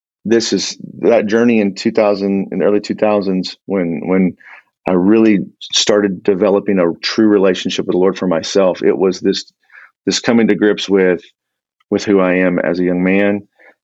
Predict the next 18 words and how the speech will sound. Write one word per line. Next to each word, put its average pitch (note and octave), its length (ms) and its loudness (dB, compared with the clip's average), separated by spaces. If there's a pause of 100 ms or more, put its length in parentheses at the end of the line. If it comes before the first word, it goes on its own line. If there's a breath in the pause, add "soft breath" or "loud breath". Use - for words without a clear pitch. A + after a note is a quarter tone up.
(160)
And F#2+ 100 -4
then F#2 160 2
in, F2+ 240 0
in, F2 200 0 (100)
in F2 200 -2
my D#2+ 240 0 (460)
adult F#2 320 0
years, G2+ 280 2
in G2 60 2
my F2 100 2
early F#2 240 2
thirties, F#2+ 580 0 (360 soft breath)
still G#2+ 480 0 (140)
shaping G#2 500 0
and E2+ 120 -2
defining F#2+ 720 -2
that E2 220 0 (840 soft breath)
this F#3+ 380 -2